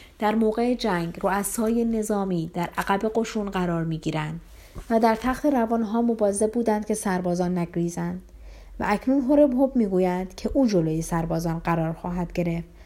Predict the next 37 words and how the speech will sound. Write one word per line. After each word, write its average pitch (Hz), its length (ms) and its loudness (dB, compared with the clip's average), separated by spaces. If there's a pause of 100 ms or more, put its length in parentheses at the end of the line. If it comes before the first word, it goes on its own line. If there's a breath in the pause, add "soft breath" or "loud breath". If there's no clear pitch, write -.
(160 soft breath)
و 185 60 0
با 190 160 4
دشمن 180 420 0
جنگ 170 260 -2
خواهد 170 380 -4
کرد 170 320 -4 (280)
و 185 60 0
ما 240 180 2
هم 392 240 -4
باید 285 320 4
از 226 140 2
او 175 80 2
پیروی 180 440 0
کنیم 339 300 0
و 330 60 2
جلوی 214 320 2
سربازان 170 560 -2
قرار 156 300 0
بگیریم. 170 500 -6 (1040 loud breath)
در 233 120 8
این 339 160 6
صورت 370 360 4
جلوی 214 320 4
فراریان 190 600 2
را 240 80 0
که 294 200 -2
خواهد 190 320 0
گرفت 170 340 -2
و 185 140 -4
چه - 120 -14
کسی 302 300 0
اعمال 180 480 -4
سربازان 170 640 -2
را 170 100 -2
یادداشت 170 480 -4
خواهد 180 340 -6
کرد؟ 180 440 -8